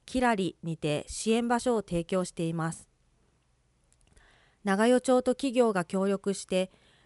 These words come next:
利用者が利用しやすく、地域の協力により、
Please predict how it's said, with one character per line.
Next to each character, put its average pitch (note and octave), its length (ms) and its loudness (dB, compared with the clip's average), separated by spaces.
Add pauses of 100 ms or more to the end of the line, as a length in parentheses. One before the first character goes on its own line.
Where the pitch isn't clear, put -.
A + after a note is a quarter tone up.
(120)
利 G#3 100 -2
用 A#3+ 160 6
者 G#3+ 160 0
が F3 140 0
利 E3 120 -2
用 G#3 180 2
し A3+ 140 -4
や A3 120 0
す - 140 -12
く、 - 240 -6 (600)
地 B3 200 -2
域 A3 180 -2
の G3 140 0
協 G#3+ 200 0
力 A3+ 260 -2
に A3 100 -2
よ G#3 140 0
り、 G#3 200 -2